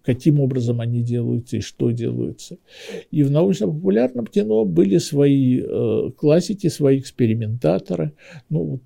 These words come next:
наверное, надо вспомнить сейчас имя Владимира Кобрина, одного из самых известных наших мастеров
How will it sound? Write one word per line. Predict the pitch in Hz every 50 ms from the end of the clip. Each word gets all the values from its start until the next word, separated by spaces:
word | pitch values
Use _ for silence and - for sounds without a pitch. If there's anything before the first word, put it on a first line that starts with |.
| _
наверное, | 143 135 135 139 135 135 131 123 127 127 131
надо | 127 127 131 120 120 123
вспомнить | 120 - - - 131 117 117 117 117 120 123
сейчас | - - - - 139 131 120 120 120 - - -
имя | 143 131 127 120 117 120 117 113
Владимира | 113 110 110 117 120 117 123 120 117
Кобрина, | - - 196 202 202 180 190 190 185 190 190 -
одного | 160 160 175 175 165 170 170
из | 165 156 -
самых | 165 160 156 156 139 131
известных | 151 131 135 147 147 147 139 - - 151 123 -
наших | 147 139 127 123 123 139 127
мастеров | 135 147 123 - - 151 139 135 127 120 -